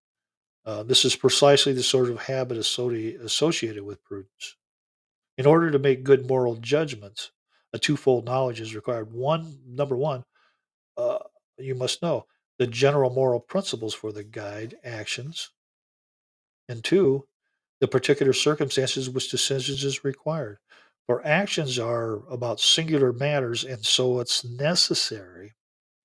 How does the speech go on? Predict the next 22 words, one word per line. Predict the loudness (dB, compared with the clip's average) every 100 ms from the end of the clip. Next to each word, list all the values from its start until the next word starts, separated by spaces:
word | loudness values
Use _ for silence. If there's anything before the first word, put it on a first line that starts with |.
| _ _ _
for | 0
the | 0
prudent | 4 4 4 -6
man | -6 -4
to | -4
know | -2 -4
both | 4 4 4
the |
universal | -2 -2 2 2 2 -2
principles | -4 -4 0 0 0 -6 -8
of | -8 -6
reason | -4 -2 -2 -4 -8 -20 _ _ _ _ _ _ _ _ _ _
and | -6 -2
the |
singulars | 2 2 2 0 2 0 0 -6 -6 -6 -6
about | -2 2 2 0 _ _ _
which | 2 4 2
actions | 2 2 4 0 -2
are | -2
concerned. | -2 -2 -2 -2 -8 _ -20 _ _ _ _ _ _ _ -20 _ _ _ _ _ _ _
You | -2 2
can | 0 0